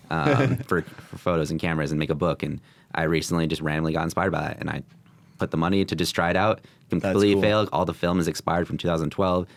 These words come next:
Speaker 1: Com-, completely not work at all, and I'll waste all that money. But I have a feeling it will work.
Speaker 2: I'm sure it will. You'll make it work.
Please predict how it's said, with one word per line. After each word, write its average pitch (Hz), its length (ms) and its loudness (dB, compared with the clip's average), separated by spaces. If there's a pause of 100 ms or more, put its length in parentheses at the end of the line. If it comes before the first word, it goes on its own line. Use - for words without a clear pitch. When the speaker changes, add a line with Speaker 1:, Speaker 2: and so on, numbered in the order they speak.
(160)
Speaker 1:
Com-, 85 140 -2
completely 87 500 0
not 87 180 2
work 85 280 0
at 98 180 2
all, 85 140 2
and 80 100 -2
I'll 78 80 -2
waste 80 180 -2
all 80 80 -2
that 85 80 -2
money. 101 240 0
But 85 380 -2 (400)
I 98 60 -2
have 104 60 0
a 87 40 0
feeling 80 240 0
it 73 80 -4
will - 120 -4
work. - 200 -10 (680)
Speaker 2:
I'm 127 140 0
sure 156 180 0
it 127 80 2
will. 123 240 4
You'll 110 220 2
make 123 220 2
it 82 100 2
work. 90 280 0